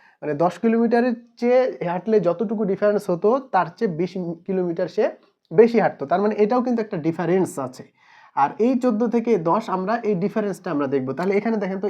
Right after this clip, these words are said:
স্পিডের ডিফারেন্স আছে, তাহলে আমরা যদি স-, সমাধানে যাই তাহলে স্পিড ডিফারেন্স, স্পিড ডিফারেন্স কত পাবো? চোদ্দ মাইনাস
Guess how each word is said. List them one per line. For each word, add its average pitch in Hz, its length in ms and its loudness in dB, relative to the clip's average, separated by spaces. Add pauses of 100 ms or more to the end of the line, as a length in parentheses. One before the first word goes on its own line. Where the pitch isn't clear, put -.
স্পিডের 226 420 0
ডিফারেন্স 190 380 -4
আছে, 175 260 -6 (380)
তাহলে 175 140 0
আমরা 202 140 4
যদি 202 180 0
স-, 208 160 -14
সমাধানে 190 560 0
যাই 151 200 0
তাহলে 175 240 0
স্পিড 180 320 -4
ডিফারেন্স, 165 720 -4 (2500)
স্পিড 226 420 -4
ডিফারেন্স 165 880 -2 (1000)
কত 190 180 -2
পাবো? 208 440 0 (340)
চোদ্দ 214 520 2 (1160)
মাইনাস 175 540 0